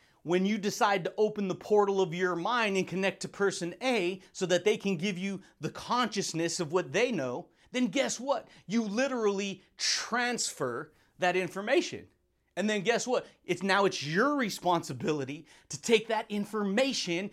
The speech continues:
and to make it your own, baby. <laughs> Yeah, buddy, man. That's the way it goes, dude.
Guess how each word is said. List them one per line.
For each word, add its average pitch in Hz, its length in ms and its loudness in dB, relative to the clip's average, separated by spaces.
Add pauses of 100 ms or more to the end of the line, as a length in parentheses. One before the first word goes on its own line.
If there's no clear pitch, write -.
(160)
and 196 160 -4
to 185 60 0
make 208 260 0
it - 140 -8
your - 180 -8
own, 262 400 2
baby. 254 460 0 (720)
<laughs> 214 800 4 (760)
Yeah, 220 480 6
buddy, 202 540 4
man. 151 460 0 (240)
That's - 160 2
the 294 80 0
way 269 160 10
it 247 60 -2
goes, 254 360 4
dude. 247 300 2